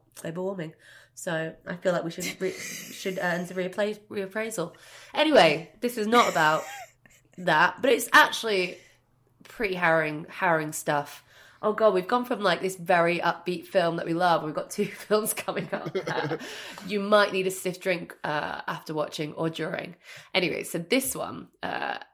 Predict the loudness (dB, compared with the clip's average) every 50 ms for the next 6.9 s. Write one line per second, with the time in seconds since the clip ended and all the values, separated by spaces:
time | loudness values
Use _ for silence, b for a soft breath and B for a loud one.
0 | _ _ -6 -4 -4 -2 0 2 2 4 4 6 4 4 4 2 0 0 0 0
1 | -2 -4 -4 0 0 0 0 0 -4 -8 -10 -10 -10 -12 -12 -10 -8 -8 -8 -10
2 | B B B B B B 2 2 2 2 0 -2 -6 -2 0 2 0 0 -2 -6
3 | -14 -6 -4 -4 -2 -4 -2 2 4 6 6 6 6 4 0 -6 -8 _ -4 -2
4 | -2 -2 -2 -2 -4 -4 -4 -2 -2 -4 -2 0 2 2 0 0 -4 -8 -8 -8
5 | -8 -10 -10 -10 -12 -12 -8 -8 -8 -8 -6 -4 -2 -2 -2 -4 -6 -10 -12 -10
6 | -8 -8 -6 -4 -2 -2 0 -2 -2 -4 -4 -4 -2 -2 -4 -6 -10